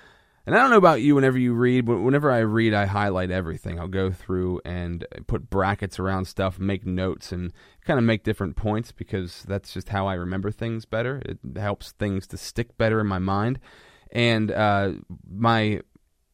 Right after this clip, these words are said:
the, one of the things that I bracketed here from the book in chapter two, lesson two is a statement from Robert Kiyosaki. He said, "The fear of being different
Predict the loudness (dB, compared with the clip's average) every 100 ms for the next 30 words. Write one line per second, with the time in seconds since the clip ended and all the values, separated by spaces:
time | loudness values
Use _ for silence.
0 | _ -12 -4 2 4 4 2 0 2 2
1 | 2 2 0 0 -2 -2 -2 0 -2 -6
2 | -14 -4 -2 -2 2 2 2 -4 -2 -2
3 | -2 -6 -4 -2 -2 -2 -8 -4 -2 -2
4 | -4 -8 -2 0 0 -8 -8 -4 -4 -6
5 | -8 -6 -6 -4 -4 -4 -6 -6 -4 -4
6 | -4 -10 _ -20 _ _ _ _ _ _
7 | -4 -4 0 0 2 0 2 2 2 -2
8 | 2 0 0 -8 -12